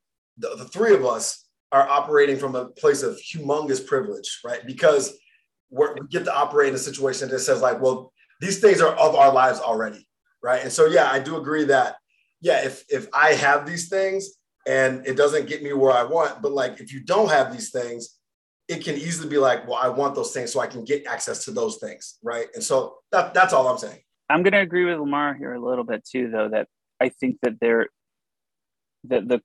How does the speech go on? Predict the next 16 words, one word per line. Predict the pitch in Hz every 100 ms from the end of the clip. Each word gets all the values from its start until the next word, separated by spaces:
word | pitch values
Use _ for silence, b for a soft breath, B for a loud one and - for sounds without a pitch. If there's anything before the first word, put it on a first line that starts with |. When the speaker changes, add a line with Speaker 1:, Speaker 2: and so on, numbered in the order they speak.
| _
Speaker 2:
the, | 113 120 113 107 _ -
the, | 117 113 110
um, | 110 107 104 104 -
descriptive, | 123 - 151 - 127 113 104 - _ _ -
you | 117
know, | 107 104
characteristics | 127 110 117 110 - 107 110
of | 107
a |
high | 107 113
value | 110 104 104
man | 107 104
that | -
you | 123 135 127 -
provided, | 117 110 107 104
Lamar, | 104 107 107 107